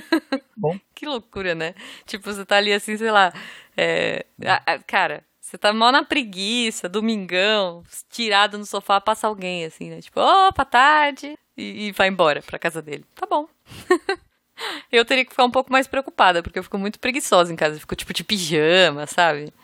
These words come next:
Speaker 1: É, enfim, tá chegando, gente. Depois eu conto. É, bom, o Lucas Paul mandou: "Gente,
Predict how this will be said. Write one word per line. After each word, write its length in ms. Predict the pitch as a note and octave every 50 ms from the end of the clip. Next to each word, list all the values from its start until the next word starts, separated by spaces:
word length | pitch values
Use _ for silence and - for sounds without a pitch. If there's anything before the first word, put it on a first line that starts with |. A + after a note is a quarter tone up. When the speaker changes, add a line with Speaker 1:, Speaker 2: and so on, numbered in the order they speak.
| _ _ _ _
Speaker 1:
É, 360 | - E3 D#3 D3+ D3 D3 D3+ D3+
enfim, 340 | D3+ D#3 D#3+ - C#3 C3+ C3+ _
tá 100 | - F#3
chegando, 300 | - - A3 G3 F3+ E3+
gente. 260 | D3+ D3+ C#3+ F#3 -
Depois 200 | - - - A#3+ B3
eu 60 | -
conto. 180 | F3 D#3 - - - - - - -
É, 240 | - A3 A3+ A3+ A3+
bom, 220 | G#3+ C4+ B3 E3+ -
o 80 | - A#3+
Lucas 500 | C#4+ C#4+ E4 G#4 - - - G#4+ - - - _
Paul 540 | - - G#3+ A3 A3 G#3+ A3 A#3 C4 F4 - _ _ _ - - _ _
mandou: 400 | A3+ A#3 A#3+ A3 G3 D#3+ - - _ -
"Gente, 720 | G3 F3+ G#3+ C#4 D4+ E4 C#4+ - - - G#3 E3 D#3 -